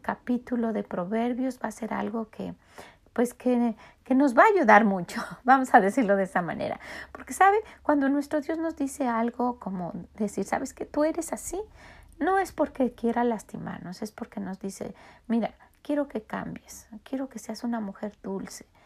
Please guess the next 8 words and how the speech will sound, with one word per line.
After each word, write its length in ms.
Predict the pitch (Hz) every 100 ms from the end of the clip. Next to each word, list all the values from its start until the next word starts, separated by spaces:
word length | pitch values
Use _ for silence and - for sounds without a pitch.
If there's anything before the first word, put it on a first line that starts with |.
| - - - _ _
quiero 260 | - 294 294
que, 200 | 233 226
que 220 | - 208
tengas 480 | 208 240 240 226 -
gozo, 500 | 143 180 - - - - - _
quiero 220 | 277 285
que 80 | 269
estés, 460 | 247 - 240 233